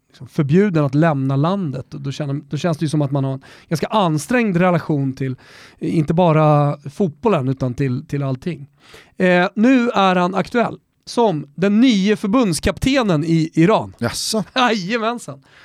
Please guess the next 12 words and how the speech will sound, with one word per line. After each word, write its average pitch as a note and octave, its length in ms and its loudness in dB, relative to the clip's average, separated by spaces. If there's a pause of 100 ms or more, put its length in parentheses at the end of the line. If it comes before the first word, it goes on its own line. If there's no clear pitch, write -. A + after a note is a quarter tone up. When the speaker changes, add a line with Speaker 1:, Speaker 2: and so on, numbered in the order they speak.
(140)
Speaker 1:
Som G3+ 160 -2
allting A#3 520 2
går F#3+ 220 4
vägen F3+ 520 0
för D#3 300 0
Stramaccioni D#3+ 520 -4
så D3 120 -8
tar F3 100 0
han E3 120 2
över F3 340 0
Irans D#3 340 -2
landslag. F3 540 0